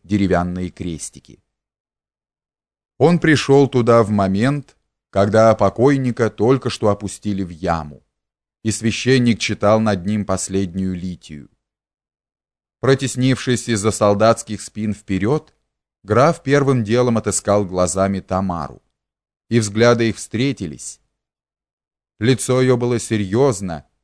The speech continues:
как подобает при таком печальном религиозном обряде,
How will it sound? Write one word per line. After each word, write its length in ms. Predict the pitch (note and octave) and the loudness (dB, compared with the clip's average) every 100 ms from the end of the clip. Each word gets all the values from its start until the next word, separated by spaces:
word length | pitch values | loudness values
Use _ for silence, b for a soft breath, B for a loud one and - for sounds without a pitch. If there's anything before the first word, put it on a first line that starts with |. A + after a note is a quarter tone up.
| _ | _
как 200 | G#2+ - | -2 0
подобает 520 | G#2 G#2 A2+ A2+ G2+ | 2 4 4 2 0
при 80 | G2+ | -2
таком 340 | G2+ A2+ G#2+ | -2 0 -2
печальном 580 | G2+ - G#2+ A2 A2+ G#2+ | -4 -2 2 2 2 -2
религиозном 720 | G#2 G2 F#2 G2+ G#2 G2 F#2 | -2 -2 0 0 0 -2 -4
обряде, 580 | E2+ F2 B2+ C#3 C3+ | -2 -2 -2 -4 -8